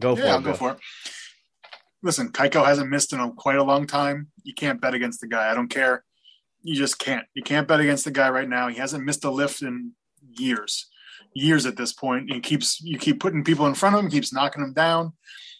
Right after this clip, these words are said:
Speaker 2: His spread here with eight eighty-eight, um, you know, Chance hit that big deadlift at the end just to get the eight seventy-five. So the spread on that was actually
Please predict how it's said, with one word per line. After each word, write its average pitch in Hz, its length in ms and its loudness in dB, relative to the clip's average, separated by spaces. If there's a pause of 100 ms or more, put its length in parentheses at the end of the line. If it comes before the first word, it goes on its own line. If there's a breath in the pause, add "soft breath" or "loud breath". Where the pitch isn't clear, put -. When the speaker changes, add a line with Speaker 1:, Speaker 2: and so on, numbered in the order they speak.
(140 loud breath)
Speaker 2:
His 151 200 0
spread 170 360 2
here 165 220 -4
with 143 200 -8
eight 147 180 -4
eighty-eight, 147 520 -4 (520 soft breath)
um, 120 540 -6
you 165 80 -6
know, 127 200 -6
Chance 147 360 -4
hit 156 100 -4
that 139 240 2
big 151 180 0
deadlift 147 320 2
at 135 60 -12
the 139 140 -2
end 139 140 -2
just 131 140 -10
to 156 60 -10
get 143 140 -8
the 156 80 -8
eight 139 180 -2
seventy-five. 151 800 0
So 143 160 -4
the 127 140 -12
spread 156 340 0
on 143 140 0
that 143 200 -2
was - 140 -16
actually 135 300 -8